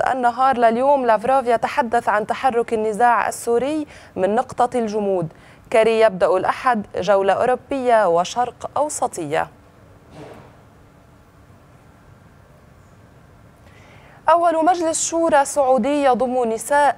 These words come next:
أدى اليمين أمام الملك عبد الله. من عناوين الصفحة الأولى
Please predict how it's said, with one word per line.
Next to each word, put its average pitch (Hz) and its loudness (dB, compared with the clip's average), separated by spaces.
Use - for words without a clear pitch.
أدى 208 0
اليمين 220 0
أمام 202 0
الملك 208 0
عبد 202 0
الله. 160 2
من 240 2
عناوين 233 0
الصفحة 240 0
الأولى 262 2